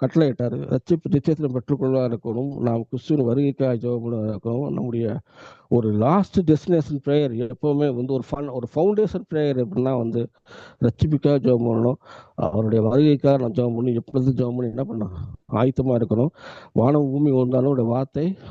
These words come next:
ஒருபோதும் ஒழிந்து போவதில்லைன்னு" போட்டிருக்கு. அப்ப கர்த்தர் வந்து நேற்றும் இன்றும் என்றும் மாறாதவரா இருக்கிறாரு. ஆனா லூக்காவை கொண்டு எதை எழுதினாரோ, மார்க்கை கொண்டு எதை எழுதினாரோ, பேதுருவை கொண்டு எதை எழுதினாரோ, அதே தேவன் அந்த வார்த்தைக்கு விரோதமா ஒண்ணுமே செய்ய மாட்டார். அதுவும் இன்றைக்கும்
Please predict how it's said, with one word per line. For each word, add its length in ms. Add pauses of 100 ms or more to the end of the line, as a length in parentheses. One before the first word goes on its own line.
(100)
ஒருபோதும் 540
ஒழிந்து 280
போவதில்லைன்னு" 520
போட்டிருக்கு. 420
அப்ப 320
கர்த்தர் 440
வந்து 260
நேற்றும் 540
இன்றும் 300
என்றும் 460
மாறாதவரா 320
இருக்கிறாரு. 460 (520)
ஆனா 140
லூக்காவை 480
கொண்டு 240
எதை 240
எழுதினாரோ, 460 (160)
மார்க்கை 400
கொண்டு 240
எதை 240
எழுதினாரோ, 460 (680)
பேதுருவை 380
கொண்டு 280
எதை 220
எழுதினாரோ, 600
அதே 340
தேவன் 460 (300)
அந்த 240
வார்த்தைக்கு 580
விரோதமா 220
ஒண்ணுமே 360
செய்ய 300
மாட்டார். 260
அதுவும் 360
இன்றைக்கும் 480